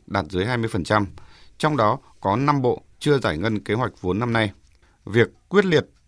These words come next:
đẩy nhanh giải ngân vốn đầu tư công gắn trách nhiệm của người đứng đầu các đơn vị vào công tác này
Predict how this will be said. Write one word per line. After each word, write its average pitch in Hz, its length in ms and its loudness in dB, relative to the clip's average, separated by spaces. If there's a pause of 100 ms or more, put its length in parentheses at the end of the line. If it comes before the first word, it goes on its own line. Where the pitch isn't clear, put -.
đẩy 95 200 2
nhanh 123 280 0
giải 107 180 -2
ngân 113 240 0
vốn 101 260 0
đầu 104 240 0
tư 113 160 0
công 120 200 2 (260)
gắn 98 300 -2
trách 170 160 -2
nhiệm 160 280 0
của 85 340 -2 (100)
người 92 380 0
đứng 92 280 -2
đầu 98 280 4
các 139 160 -4
đơn 131 180 0
vị 120 220 0 (200)
vào 87 260 0
công 107 220 -4
tác 139 120 -2
này 107 240 0